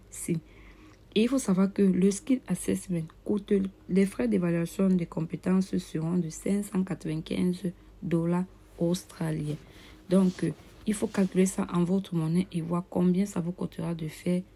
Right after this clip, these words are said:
cette, euh, ce, le skill assessment. Donc, les amis, il faut penser à ça. Donc, préparez-vous déjà dès maintenant. Maintenant, on va aller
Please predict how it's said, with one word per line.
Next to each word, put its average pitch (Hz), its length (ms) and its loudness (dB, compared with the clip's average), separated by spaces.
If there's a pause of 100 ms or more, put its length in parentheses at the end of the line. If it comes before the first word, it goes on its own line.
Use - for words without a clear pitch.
(140)
cette, 196 400 -2
euh, 165 920 0
ce, 196 360 0
le 170 120 0
skill 180 240 -2
assessment. 170 400 0
Donc, 175 260 2 (100)
les 170 140 -2
amis, 175 380 2
il 190 100 0
faut 190 160 0
penser 175 400 -4
à 165 60 -2
ça. - 200 -6
Donc, 165 260 -4
préparez-vous 185 580 0
déjà 165 240 -4
dès 165 160 -4
maintenant. 165 360 -4 (280)
Maintenant, 190 400 2
on 202 80 -2
va 190 160 2
aller 175 260 0